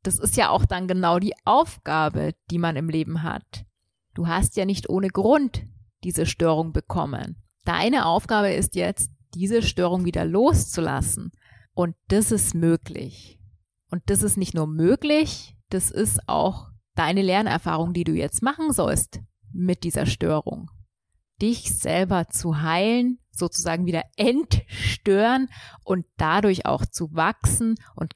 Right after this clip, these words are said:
ganz anders hervorzugehen als Persönlichkeit, als wie du noch vor der Störung warst. Also so kann ich das bei mir persönlich ganz deutlich erkennen. Also du bist kein Fehler im System,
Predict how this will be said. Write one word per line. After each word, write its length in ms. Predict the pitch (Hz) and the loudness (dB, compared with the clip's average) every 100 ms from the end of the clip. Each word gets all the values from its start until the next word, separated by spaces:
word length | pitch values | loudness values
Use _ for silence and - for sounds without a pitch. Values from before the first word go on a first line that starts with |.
| - | -4
ganz 380 | 165 190 269 - | 0 2 0 -2
anders 320 | - 208 208 208 | -2 0 2 2
hervorzugehen 840 | 185 - 190 - 196 175 170 165 | 0 2 2 2 -2 0 -2 -2
als 480 | 147 147 165 - - _ | -2 0 0 -2 -8 _
Persönlichkeit, 800 | - 160 165 190 214 - 185 175 | -2 0 0 2 0 0 0 0
als 280 | - 165 - | 0 -2 -2
wie 80 | 165 | -2
du 80 | |
noch 220 | 160 156 - | -2 -4 -6
vor 340 | - 302 339 | 0 2 2
der 120 | 156 | 0
Störung 400 | - 165 160 160 | -2 -4 -2 -4
warst. 360 | - - - - - - - | -4 -6 -8 -10 -14 -18 -6
Also 220 | 170 165 | -2 0
so 160 | 180 | 0
kann 160 | 214 202 | 0 0
ich 60 | 185 | 0
das 140 | 175 | -2
bei 120 | 170 | -2
mir 480 | 170 185 226 254 247 _ - | 0 2 2 2 -2 _ -6
persönlich 720 | 185 170 185 208 214 - _ - | -4 0 0 0 -2 -6 _ -8
ganz 380 | - 175 190 - _ | -4 -2 -2 -4 _
deutlich 560 | 170 175 170 175 170 - | -2 -2 -2 -4 -8 -8
erkennen. 760 | 139 - - 196 208 165 - - - _ _ _ _ _ _ _ - | -10 -6 -2 2 2 0 -6 -14 -20 _ _ _ _ _ _ _ -4
Also 560 | 180 175 165 165 160 | 0 0 0 0 -2
du 160 | 160 165 | -2 -2
bist 300 | 180 196 - | 0 -2 -2
kein 260 | 175 165 | -2 -2
Fehler 580 | - - - 170 226 262 | -6 -8 -2 0 2 2
im 120 | 262 | 2
System, 680 | 247 262 - - 269 277 254 | 2 0 -2 0 0 0 -2